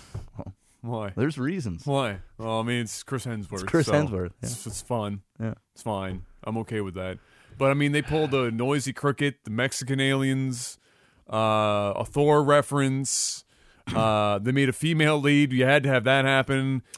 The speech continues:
Speaker 1: You got Chris, Chris Hemsworth in there, uh, doing, well, at least Chris could use his regular ass accent. So they at
Speaker 2: Yes.
Speaker 1: least gave him that.
Speaker 2: And, and he does have comedic chops. He
Speaker 1: He
Speaker 2: is
Speaker 1: does.
Speaker 2: a funny guy. He is a funny guy. He's a good looking dude.
Speaker 1: Absolutely.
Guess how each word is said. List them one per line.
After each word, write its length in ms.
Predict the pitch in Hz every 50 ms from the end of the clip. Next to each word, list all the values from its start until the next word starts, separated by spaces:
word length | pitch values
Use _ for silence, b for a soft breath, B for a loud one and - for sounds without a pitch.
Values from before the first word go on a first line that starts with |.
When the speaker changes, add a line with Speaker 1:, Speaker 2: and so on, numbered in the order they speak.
| b b -
Speaker 1:
You 80 | 123
got 80 | 123 123
Chris, 360 | - - 147 147 147 131 - 143
Chris 220 | - 160 170 - -
Hemsworth 360 | 151 151 147 127 147 147 127
in 100 | 143 139
there, 420 | 139 139 135 139 139 135 135 127 - _ _ _ _ _ _ _ _ -
uh, 320 | 131 131 131 127 127 127 127
doing, 420 | 127 113 139 139 139 135 135 139 -
well, 120 | 147 160
at 100 | 202 190
least 200 | 233 285 - -
Chris 220 | - 247 254 -
could 140 | - 220 175
use 180 | 190 214 208 175
his 100 | 165 135
regular 260 | 165 180 175 175 160
ass 160 | 156 151 135 127
accent. 500 | 143 139 143 - - 135 110 85 - -
So 100 | - 156
they 100 | 147 175
at 60 | 196 175
Speaker 2:
Yes. 80 | 180
Speaker 1:
least 220 | 220 269 269 - -
gave 200 | 240 226 202 175
him 80 | 180 165
that. 240 | 160 147 117 -
Speaker 2:
And, 100 | 202 214
and 180 | 233 202 220 220
he 80 | 233 214
does 220 | 196 247 262 226
have 180 | 247 254 220 -
comedic 360 | - - 190 196 196 180 147
chops. 400 | - - 185 165 135 107 - - -
He 100 | 170 208
Speaker 1:
He 40 | 220
Speaker 2:
is 80 | 233 370
Speaker 1:
does. 140 | 415 415 -
Speaker 2:
a 20 | -
funny 260 | 214 208 208 208 190
guy. 340 | 165 180 170 147 - - - _ _ -
He 140 | 127 160 185
is 100 | 190 185
a 60 | 190
funny 280 | - - 220 226 247 220
guy. 240 | 220 208 208 208
He's 120 | 202 165 131
a 40 | 117
good 220 | 98 - 180 190
looking 320 | 220 233 220 - 233 208 175
dude. 340 | 170 196 190 185 185 185 208
Speaker 1:
Absolutely. 480 | 220 156 - 185 170 143 110 90 82